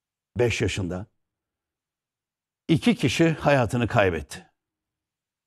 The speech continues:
İkisi ağır, on dokuz sivil yaralandı. Beş aylık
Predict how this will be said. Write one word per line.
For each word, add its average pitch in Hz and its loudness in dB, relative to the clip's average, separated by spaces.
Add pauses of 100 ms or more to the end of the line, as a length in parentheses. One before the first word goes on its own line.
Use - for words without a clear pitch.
(760)
İkisi 139 -2
ağır, 123 2 (280)
on 147 0
dokuz 120 0
sivil 113 0
yaralandı. 85 0 (1040)
Beş 120 0
aylık 104 -2